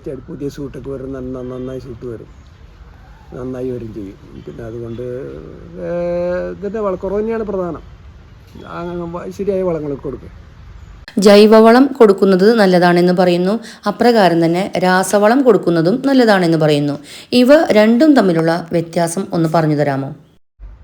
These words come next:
Speaker 1: ജൈവവളത്തിലെ, ജൈവവളം എന്ന് പറയുന്നത്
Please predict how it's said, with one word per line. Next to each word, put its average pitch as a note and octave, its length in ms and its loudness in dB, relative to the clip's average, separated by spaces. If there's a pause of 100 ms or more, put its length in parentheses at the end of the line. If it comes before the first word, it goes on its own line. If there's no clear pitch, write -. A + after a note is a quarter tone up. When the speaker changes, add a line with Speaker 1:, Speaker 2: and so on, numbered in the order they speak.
(920)
Speaker 1:
ജൈവവളത്തിലെ, G#3+ 1040 -2 (240)
ജൈവവളം G3+ 680 -4 (300)
എന്ന് G3+ 180 -4
പറയുന്നത് F#3 380 -4